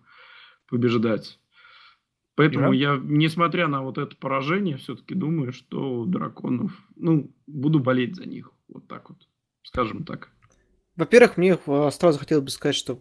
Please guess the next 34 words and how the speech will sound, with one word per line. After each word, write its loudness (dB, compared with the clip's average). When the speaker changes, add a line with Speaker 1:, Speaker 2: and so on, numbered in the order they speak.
Speaker 3:
э, 2
мы -4
почему-то 0
очень 0
сильно -4
забываем 0
о -4
факторе -4
домашних -4
и -14
выездных -4
игр, -8
да? -4
А, 0
мне 0
кажется, 4
что -4
в -4
случае 0
матча -2
в, 0
между -4
Носорогами 4
и -4
М -4
Ч 0
С -8
очень 8
большой 0
фактор — 0
это -8
тот -20
факт, -2
что -6